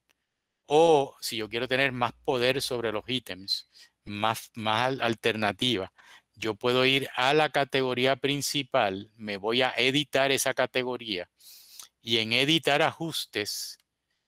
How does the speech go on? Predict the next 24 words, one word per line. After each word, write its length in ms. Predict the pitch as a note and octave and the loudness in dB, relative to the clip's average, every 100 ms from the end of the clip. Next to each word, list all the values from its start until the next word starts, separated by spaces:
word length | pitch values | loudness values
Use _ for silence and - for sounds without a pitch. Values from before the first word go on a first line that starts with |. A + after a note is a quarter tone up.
| _ _ _ - | _ _ _ -16
yo 280 | G#2 A2+ A#2+ | -4 -4 0
cambio 420 | C3+ C#3 C#3 C#3 | 0 0 2 2
esa 160 | D3 | 2
categoría 840 | C#3+ C#3+ D3 C#3 D3 F3 D#3 C#3 B2+ | 0 0 2 2 2 2 4 2 0
a 340 | A#2+ G#2+ G2+ G#2 | 0 2 0 0
suma, 680 | - - A3+ E3 C#3 C#3 _ _ _ _ _ _ _ _ _ - | -4 -4 -2 0 0 -4 _ _ _ _ _ _ _ _ _ -4
o 140 | B2 | 0
en 80 | B2+ | 2
inglés 680 | B2+ A#2+ C3 E3+ - - - | 0 2 4 4 2 -2 -4
esto 300 | B2 - C3+ | -6 -2 -2
aparece 380 | B2+ C3+ C3+ D3 | 2 0 0 -2
como 260 | B2+ A2+ | -4 -4
natural, 600 | A2 G#2+ A2+ G#2+ A#2+ A#2 A2+ | -4 -4 -2 0 0 -2 -8
eh, 400 | F#2+ F#2 F2 - | -10 -10 -14 -20
muy 240 | G2+ G2+ | -12 -4
a 60 | G#2+ | -4
mi 100 | A2 | -4
pesar. 400 | G2+ - - - _ - - - - - - | -6 -8 -10 -20 _ -20 -18 -16 -18 -16 -4
Este, 920 | - C3+ - - A#2 G#2 G2+ F#2+ F2+ - - | 0 0 -2 0 2 4 2 0 -4 -12 -18
suma 300 | - C#3+ D#3+ | -10 -2 2
de 80 | E3+ | 4
calificaciones 800 | D#3+ D#3 D#3+ D#3 B2+ E3+ D#3+ C#3 | 4 2 2 0 2 2 2 0
o 80 | A#2+ | -2
suma. 440 | - E3 C3 C3+ | -6 -6 -6 -8